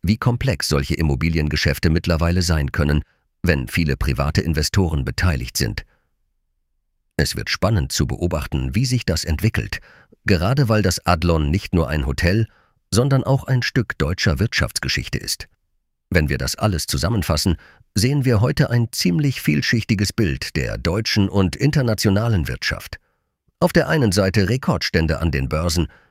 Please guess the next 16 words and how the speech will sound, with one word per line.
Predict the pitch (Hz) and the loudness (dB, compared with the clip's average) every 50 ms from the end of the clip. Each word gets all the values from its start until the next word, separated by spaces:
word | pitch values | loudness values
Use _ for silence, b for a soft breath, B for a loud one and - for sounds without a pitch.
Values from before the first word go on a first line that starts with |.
| b b _ | b b _
getrieben | - 67 - - 95 107 98 92 | -4 -4 0 0 0 0 0 0
von | 80 - 76 65 65 65 62 | 0 0 -2 -2 -2 -4 -2
geopolitischer | 64 95 104 95 87 - 104 87 85 85 - 85 - 80 65 | -2 0 0 0 0 0 0 0 0 0 0 -2 -2 0 0
Hoffnung | 62 90 104 - 104 92 90 78 B B B B B B B _ | 0 -2 0 2 2 2 2 0 B B B B B B B _
und | 156 165 170 - | 0 0 0 2
dem | 156 143 135 123 | 2 2 2 2
Vertrauen | - - 113 - - 135 143 143 127 110 104 | 2 0 0 2 0 0 2 2 2 2 2
in | 90 90 82 | 2 0 0
große | 73 78 80 101 110 113 - - 85 - | 2 0 0 0 0 0 0 0 2 2
Technologiekonzerne. | - 90 78 - 82 76 76 73 73 107 110 - 80 67 60 - - 69 57 57 50 - - _ _ _ _ _ _ _ _ _ _ _ _ _ _ | 2 0 2 0 0 0 0 0 0 -2 -2 0 -4 -4 -2 -2 -4 -4 -4 -4 -10 -12 -16 _ _ _ _ _ _ _ _ _ _ _ _ _ _
Auf | - 143 160 160 - | -2 -2 -2 0 2
der | 196 160 - | 0 0 2
anderen | - 160 156 143 147 139 | 0 -2 0 2 2 2
Seite | 113 123 120 117 - 120 107 | 2 2 0 2 2 2 0
strukturelle | - - - - - - - - 143 123 131 131 131 120 | 0 -2 -2 -4 -4 0 2 2 2 4 2 4 4 4
Herausforderungen, | 101 104 92 80 82 98 110 - - - 85 82 82 73 76 80 78 78 76 | 4 4 4 2 2 0 0 0 0 2 2 2 2 2 2 2 2 0 -2